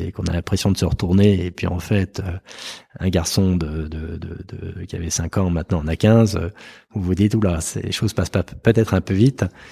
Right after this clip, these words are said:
et il faudrait peut-être ralentir un peu tout ça. On y songe tous et on revient tous le lendemain matin.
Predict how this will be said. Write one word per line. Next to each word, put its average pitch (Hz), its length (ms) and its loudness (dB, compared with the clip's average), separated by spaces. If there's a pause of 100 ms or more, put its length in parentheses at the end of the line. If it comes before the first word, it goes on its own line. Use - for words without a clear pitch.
(200)
et 90 140 -2
il 87 60 0
faudrait 92 320 -2
peut-être 98 240 -2
ralentir 92 420 -2
un 85 60 -2
peu - 100 -6
tout - 120 -10
ça. 123 260 -2 (200)
On 113 160 6
y 120 100 6
songe 120 260 2
tous 139 360 2 (800)
et 90 1000 2
on 104 120 4
revient 98 200 4
tous - 180 -4
le 113 80 0
lendemain 98 180 2
matin. 87 280 -4